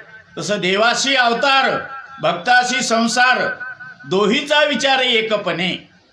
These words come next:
असं म्हटलेलं आहे. भक्तांनी प्रपंचात राहून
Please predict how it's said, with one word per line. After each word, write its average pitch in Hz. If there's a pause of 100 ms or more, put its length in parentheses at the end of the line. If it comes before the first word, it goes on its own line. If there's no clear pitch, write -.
(160)
असं 165
म्हटलेलं 160
आहे. 101 (560)
भक्तांनी 240 (680)
प्रपंचात 269
राहून 233